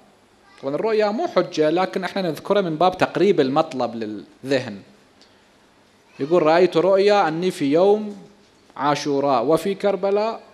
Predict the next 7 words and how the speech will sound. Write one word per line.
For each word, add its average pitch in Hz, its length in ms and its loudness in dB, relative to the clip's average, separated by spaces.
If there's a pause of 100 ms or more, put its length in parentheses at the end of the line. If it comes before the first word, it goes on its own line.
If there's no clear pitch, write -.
(440)
وضمن 160 420 -2
أصحاب 185 420 -2
الإمام 202 420 -2
الحسين 156 540 -2
عليه 117 300 -4
الصلاة 110 460 -12
والسلام، 135 580 -18